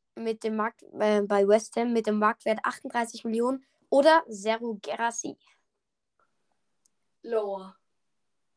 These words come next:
Speaker 1: Falsch.
Speaker 2: Nein.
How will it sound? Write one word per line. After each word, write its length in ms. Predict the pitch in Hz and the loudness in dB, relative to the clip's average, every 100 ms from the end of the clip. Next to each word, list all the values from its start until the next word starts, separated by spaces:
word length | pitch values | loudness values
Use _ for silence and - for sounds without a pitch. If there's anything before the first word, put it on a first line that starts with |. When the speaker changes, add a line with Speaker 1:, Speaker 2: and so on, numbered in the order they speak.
| _ _ _ _ _ _ _ _ _ _ _ _ _ _ | _ _ _ _ _ _ _ _ _ _ _ _ _ _
Speaker 1:
Falsch. 680 | _ 214 220 269 233 - - _ _ _ _ | _ 0 4 4 2 -8 -20 _ _ _ _
Speaker 2:
Nein. 920 | 247 269 269 277 302 302 294 262 220 | -4 2 4 4 4 0 -6 -10 -16